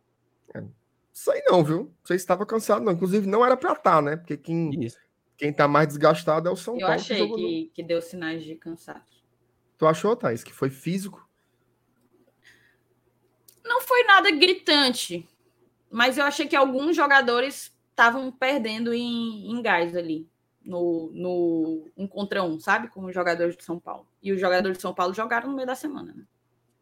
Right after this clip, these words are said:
Speaker 1: É, pois é. O Daniel Silvério, olha aí, o Daniel, Daniel merece respeito, viu?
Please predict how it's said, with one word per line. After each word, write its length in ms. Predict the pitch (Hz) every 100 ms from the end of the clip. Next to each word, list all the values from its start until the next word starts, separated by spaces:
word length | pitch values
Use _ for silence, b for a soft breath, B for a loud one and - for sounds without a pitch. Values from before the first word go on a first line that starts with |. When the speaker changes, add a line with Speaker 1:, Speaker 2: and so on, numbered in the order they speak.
| -
Speaker 1:
É, 220 | 147 92 - _ _
pois 180 | - 131
é. 100 | 107 - _ b b b b b b
O 340 | 151 180 202 202
Daniel 320 | 208 214 208
Silvério, 680 | 202 208 156 165 160 135 117
olha 180 | 170 175
aí, 60 | 113
o 40 |
Daniel, 440 | 131 135 120 90 -
Daniel 340 | 117 123 131
merece 320 | 135 143 143
respeito, 440 | 156 - 110 98 95
viu? 240 | 110 131